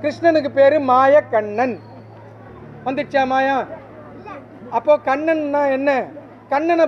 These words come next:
பாத்தீங்கன்னா நம்ம வந்து நிறைய கோபியரோட விளையாடுற மாதிரி தான் நம்மளுக்கு காமிச்சிருப்பாங்க. அவர் என்ன பண்ணுவாருன்னா கோபியருங்களோட விளையாடுவாரே தவிர, ஏ, அவருக்கு கிருஷ்ணருக்கு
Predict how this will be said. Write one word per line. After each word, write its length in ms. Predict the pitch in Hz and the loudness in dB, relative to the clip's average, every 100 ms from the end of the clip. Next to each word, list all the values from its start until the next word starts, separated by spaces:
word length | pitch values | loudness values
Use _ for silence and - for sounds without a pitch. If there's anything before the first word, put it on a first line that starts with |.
| 285 | 2
பாத்தீங்கன்னா 380 | 277 277 277 294 277 | 0 -2 -2 -2 0
நம்ம 200 | 254 254 254 | 0 2 2
வந்து 200 | 254 285 320 320 - 202 | 2 2 2 -2 -10 -6
நிறைய 240 | 254 302 330 233 | -4 -2 -4 2
கோபியரோட 540 | 302 311 311 269 262 277 | 2 2 0 2 2 0
விளையாடுற 340 | 254 262 254 247 | 0 0 0 0
மாதிரி 160 | 247 262 | -2 -4
தான் 100 | 269 | -4
நம்மளுக்கு 240 | 247 233 240 | -4 -2 -2
காமிச்சிருப்பாங்க. 540 | 233 233 214 202 190 170 622 571 480 453 - 226 | -2 -8 -6 -6 -6 -8 -12 -16 -16 -14 -2 0
அவர் 220 | 262 254 | 2 2
என்ன 120 | 302 320 | 2 2
பண்ணுவாருன்னா 460 | 285 262 233 208 214 247 - - - - | 2 4 2 2 -2 -2 -4 -18 -20 0
கோபியருங்களோட 680 | 285 339 330 302 269 254 254 233 247 | 4 4 2 -4 0 2 2 2 2
விளையாடுவாரே 500 | 277 330 320 285 262 277 | 2 4 4 2 2 2
தவிர, 180 | 202 202 233 285 294 - - - - 214 | 0 4 6 4 0 -12 -18 -20 -4 2
ஏ, 60 | 254 | 2
அவருக்கு 300 | 269 269 269 277 | 2 -4 -10 -12
கிருஷ்ணருக்கு 440 | 262 339 320 269 | -4 0 0 0